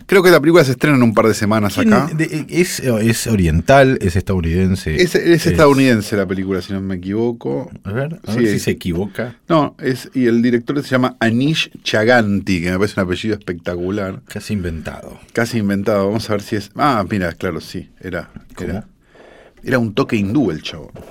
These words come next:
Speaker 2: Hmm.
Speaker 1: ¿Eh? Es como un M. Night Shyamalan, ¿no?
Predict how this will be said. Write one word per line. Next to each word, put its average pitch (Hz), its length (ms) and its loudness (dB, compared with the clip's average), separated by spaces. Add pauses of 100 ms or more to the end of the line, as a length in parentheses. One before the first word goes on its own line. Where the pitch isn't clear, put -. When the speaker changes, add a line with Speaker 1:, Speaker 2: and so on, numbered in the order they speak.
(100)
Speaker 2:
Hmm. 147 440 -2
Speaker 1:
¿Eh? 107 220 -4 (640)
Es - 80 -18
como 98 160 -4
un 98 160 -4
M. 117 300 -4
Night 110 260 -4
Shyamalan, 90 920 -6 (140)
¿no? 101 160 -12